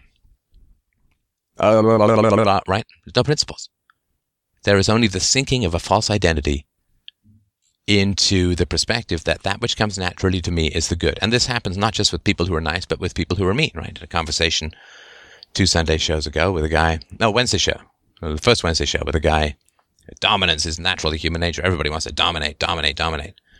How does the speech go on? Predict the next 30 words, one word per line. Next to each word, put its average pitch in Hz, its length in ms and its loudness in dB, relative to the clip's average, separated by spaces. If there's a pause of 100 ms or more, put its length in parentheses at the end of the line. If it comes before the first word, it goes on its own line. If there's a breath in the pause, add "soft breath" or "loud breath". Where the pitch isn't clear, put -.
(360 soft breath)
Well, - 280 0 (420)
that's - 200 -2
him, 85 280 -4 (140)
right? 85 320 -6
But 80 140 -2
he, 90 200 2
he 95 160 -2
makes 98 280 0
it 82 60 -2
a 76 40 -6
principle 80 480 -4 (240)
because 80 240 -4
that's 78 240 -4
what 67 140 -6 (220)
comes 80 220 -4
naturally 80 380 -4
to 80 80 -6
him. - 180 -6 (480)
He 85 60 -14
makes 82 200 -4
it 107 80 -2
a - 40 -10
principle. 87 420 -4
Of - 80 -20
course 185 160 0
he - 80 -2
does. - 220 -10 (1800)
Otherwise, 90 420 2
he 90 120 -2
must 76 400 -4